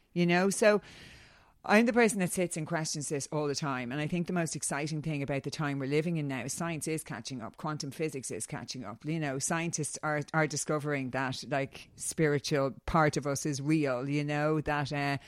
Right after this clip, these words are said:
consciousness is real. Um, all of these things, they're very, very real. Um, and hopefully now that science is showing us that it's real,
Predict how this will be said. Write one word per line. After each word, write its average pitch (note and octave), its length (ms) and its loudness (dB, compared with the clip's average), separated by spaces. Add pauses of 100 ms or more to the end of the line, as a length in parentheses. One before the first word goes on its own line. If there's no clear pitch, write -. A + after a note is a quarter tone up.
(140)
consciousness D#3 680 0
is C3+ 140 -6
real. D3+ 460 -4 (480)
Um, D3+ 320 0
all F3 300 2
of D3+ 140 0
these C3+ 240 0
things, C#3+ 440 0
they're C#3+ 280 0
very, D3+ 280 0
very C3 220 -4
real. D3 460 -4 (360)
Um, D3+ 540 -2
and E3 240 0
hopefully G3+ 480 2
now D3+ 180 -4
that C#3 140 -6
science A3+ 460 -2
is C#3+ 120 -6
showing A#2+ 300 -8
us G#2+ 160 -12
that B2 160 -8
it's B2+ 160 -10
real, C3+ 320 -6